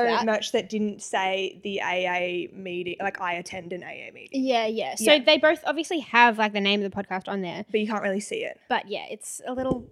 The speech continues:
Speaker 1: a little understated.
Speaker 2: Yeah.
Speaker 1: Yeah, just so your family members aren't worried
Speaker 2: Yeah.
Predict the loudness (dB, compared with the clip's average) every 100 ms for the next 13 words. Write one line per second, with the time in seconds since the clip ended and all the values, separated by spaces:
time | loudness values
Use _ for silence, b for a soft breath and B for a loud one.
0 | -12 -8 -4 -2 0 0 -4 -8 -10 -10
1 | -14 -6 0 0 0 -8 -10 -12 -8 -4
2 | -4 -4 -4 -4 -4 -6 -6 -10 -12 -14
3 | -6 -2 -2